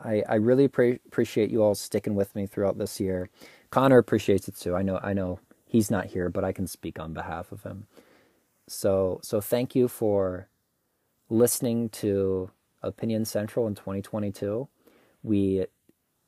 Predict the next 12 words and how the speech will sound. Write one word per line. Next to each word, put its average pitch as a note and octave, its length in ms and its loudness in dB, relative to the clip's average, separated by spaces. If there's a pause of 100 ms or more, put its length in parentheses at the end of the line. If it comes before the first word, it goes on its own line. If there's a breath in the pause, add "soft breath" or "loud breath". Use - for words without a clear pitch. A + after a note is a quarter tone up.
(260)
uploaded A#2+ 400 6
over G#2+ 180 6
two A#2 320 2
thousand A2 680 -2
minutes G2 500 -6 (100)
of, F#2+ 360 -2 (180)
of G2+ 140 -6
content G#2+ 600 -2 (580 soft breath)
over A2+ 280 8
a G2 60 8
full A2+ 320 4
day. G#2+ 480 6